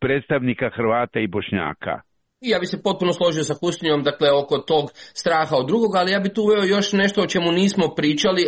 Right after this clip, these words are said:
Speaker 2: ali bih volio da me se ne shvati krivo. Mislim da vjera, odnosno različite vjere, a posebno vjerske zajednice, su igrale, nažalost, ključnu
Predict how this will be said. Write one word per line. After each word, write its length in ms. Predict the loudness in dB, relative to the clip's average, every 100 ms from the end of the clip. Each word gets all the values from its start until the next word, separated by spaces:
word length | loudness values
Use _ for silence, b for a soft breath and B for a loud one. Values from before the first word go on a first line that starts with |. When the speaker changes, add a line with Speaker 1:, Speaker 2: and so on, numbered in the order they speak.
| 0
Speaker 2:
ali 180 | 0
bih 120 | 0 2
volio 200 | 2 2
da 80 |
me 120 | 0 0
se 200 | 2 0 0 B B
ne 120 | -4
shvati 460 | 0 0 0 -2
krivo. 520 | -2 0 2 2 2 0 B B
Mislim 380 | 0 2 2 0
da 180 | 2 4 4 2 -2 -8 -8
vjera, 600 | -2 0 2 2 -2 -4 _
odnosno 320 | -8 -6 0 2
različite 380 | 2 0 0
vjere, 400 | 0 2 2 2 2 0 -10 _
a 220 | -2 -2 0
posebno 400 | 0 0 0 2
vjerske 360 | 2 0 -2
zajednice, 640 | 0 0 0 -4 -8 -4 -2 -2 -6 b b b 0
su 160 | 0 2
igrale, 520 | 2 2 2 2 0 -2 -2
nažalost, 640 | 0 2 2 2 0 -4 -6
ključnu 800 | 2 2 2 0 2 4 4 2